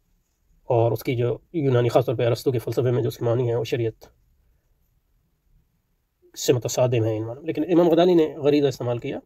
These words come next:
यानी लुग़वी मानी में इस्तेदाद, बुनियादी इस्तेदाद।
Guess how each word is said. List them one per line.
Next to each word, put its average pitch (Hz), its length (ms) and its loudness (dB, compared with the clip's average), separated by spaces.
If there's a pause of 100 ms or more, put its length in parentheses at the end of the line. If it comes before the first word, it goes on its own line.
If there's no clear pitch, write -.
(640)
यानी 175 100 4
लुग़वी 160 280 4
मानी 101 280 -6
में - 100 -20 (120)
इस्तेदाद, 110 340 -2 (1160)
बुनियादी 135 240 4
इस्तेदाद। - 340 -10